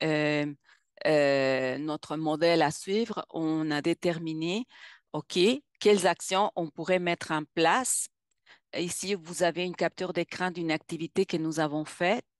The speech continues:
Euh, par exemple, ici, vous avez les, les exemples. Ils étaient, euh, j'ai fait cette activité avec les équipes en utilisant le tableau, euh, numérique interactif. Donc, euh, ils, les enseignants, euh,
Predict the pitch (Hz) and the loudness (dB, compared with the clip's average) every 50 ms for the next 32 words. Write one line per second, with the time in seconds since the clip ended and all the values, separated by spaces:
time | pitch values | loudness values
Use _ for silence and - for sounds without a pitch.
0 | _ _ _ _ _ _ _ - - - 156 156 156 156 151 151 151 - - 165 | _ _ _ _ _ _ _ -8 -2 2 2 4 4 4 4 2 0 0 0 0
1 | 160 165 151 180 180 175 - 196 175 - - 202 202 175 180 156 165 170 165 156 | 0 0 0 -2 -4 -4 -6 -10 -10 -10 -8 -8 -6 -6 -2 2 2 2 4 6
2 | 175 175 175 - - - - - - - - - _ - 165 170 170 165 160 156 | 6 6 4 4 -2 -10 -18 -18 -18 -18 -20 -12 _ 0 4 6 6 6 6 6
3 | 156 - - - 165 165 170 175 160 170 165 - - - 185 175 190 247 311 - | 4 2 0 0 2 4 4 4 4 2 0 0 0 0 2 2 2 0 -2 -4
4 | - 190 - - - 180 170 165 180 170 - _ - 185 185 185 180 175 - - | -10 -12 -10 -6 -4 -2 0 0 0 0 0 _ 4 6 6 6 6 4 4 0
5 | 165 160 156 156 156 156 151 160 185 - 226 233 - 226 - - 190 - - - | -2 0 0 -2 -2 -4 -4 -4 -2 -2 -2 0 0 0 0 -2 -2 -4 -6 -6
6 | 180 190 190 - - 226 208 190 185 180 - - 175 180 170 175 170 - - - | -6 -6 -4 -2 2 2 2 2 2 0 0 0 -2 0 0 -2 -6 -6 -8 -8
7 | 196 208 - _ _ _ - - - - - - _ - - 160 170 180 180 - | -8 -8 -10 _ _ _ -20 -20 -20 -20 -20 -20 _ -4 -2 -2 0 -2 -4 -4
8 | - 190 170 190 185 180 190 190 190 185 160 - _ _ _ - 170 160 151 175 | -4 -2 0 0 0 0 0 0 0 0 -2 -2 _ _ _ -2 0 0 0 0
9 | 180 175 180 180 180 175 170 160 156 156 160 165 165 170 170 170 156 180 - - | 0 0 2 2 0 0 0 0 -2 -4 -6 -8 -8 -8 -8 -6 -8 -6 -4 -4
10 | 180 160 - 165 160 156 160 - - - - 208 254 - - - - - _ - | -4 -2 0 0 0 0 -2 -2 -4 -2 0 2 2 2 0 -6 -12 -14 _ -20
11 | - - - - - _ - 147 185 180 185 180 - - 185 165 - - 185 180 | -20 -20 -20 -20 -20 _ -6 -2 0 0 0 -2 0 0 0 0 0 -2 -4 -4
12 | 175 - - - 127 156 165 170 165 175 170 170 - - 175 175 185 185 196 208 | -4 -6 -6 -4 0 2 4 4 4 2 2 0 0 -2 -2 -2 0 0 0 0
13 | 214 - - _ - 160 160 156 156 156 156 156 147 156 147 147 147 | 0 -2 -6 _ -6 -4 -2 -2 -2 -4 -4 -6 -8 -8 -8 -10 -10